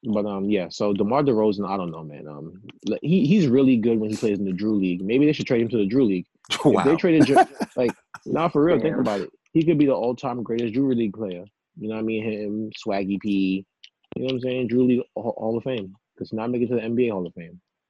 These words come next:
Speaker 3: I read a report saying the Magic was interested in him.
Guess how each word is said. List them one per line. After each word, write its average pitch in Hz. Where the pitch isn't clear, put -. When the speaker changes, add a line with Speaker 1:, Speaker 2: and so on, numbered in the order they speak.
Speaker 3:
I 123
read 143
a 135
report 127
saying 123
the 113
Magic 127
was 110
interested 113
in 104
him. 101